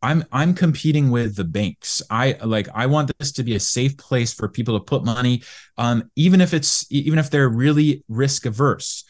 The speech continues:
because on my platform, you can put your stable coins and you can earn safe yield on your stable coins. And then if you wanna take some risk with Ethereum, for instance,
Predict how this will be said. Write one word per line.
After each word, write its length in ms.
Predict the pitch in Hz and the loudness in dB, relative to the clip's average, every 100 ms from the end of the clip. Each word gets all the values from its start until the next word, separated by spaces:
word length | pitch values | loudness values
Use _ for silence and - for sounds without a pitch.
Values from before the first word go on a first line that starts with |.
| - _ - | -20 _ -8
because 480 | 127 139 131 127 - | -6 0 0 2 -2
on 180 | 120 | -2
my 140 | 123 175 | 0 0
platform, 640 | 175 143 139 147 139 131 | 0 -2 -2 0 2 2
you 140 | 123 131 | 0 -4
can 160 | 131 | -2
put 240 | 113 147 143 | -2 -2 0
your 100 | 143 | 0
stable 480 | - - 160 147 139 | 0 2 4 4 0
coins 420 | 113 87 65 - | -2 -6 -6 -4
and 120 | 101 | -2
you 40 | |
can 160 | 104 104 | 0 -2
earn 280 | - 117 110 | -2 0 2
safe 420 | - 123 120 - | 0 0 -2 -4
yield 380 | 127 135 110 - | 2 4 2 -2
on 160 | - 104 | -6 -4
your 120 | 92 | -4
stable 400 | - 123 127 117 | -4 -2 0 0
coins. 440 | - 90 78 - - - - _ - | -4 -6 -4 -8 -14 -18 -20 _ -6
And 280 | 117 117 113 | 0 2 2
then 280 | - 120 117 | 2 0 0
if 320 | - 110 - | -2 -6 -2
you 360 | 123 120 110 - | 0 0 -2 -2
wanna 180 | 117 120 | -2 -2
take 220 | - 135 | -2 0
some 240 | - 123 | 0 2
risk 260 | 139 139 - | 2 0 -2
with 160 | 117 | -2
Ethereum, 520 | 107 - 139 147 156 143 | -2 -2 2 2 2 -2
for 160 | 143 | -4
instance, 420 | 151 - 170 180 | -4 -2 -2 -4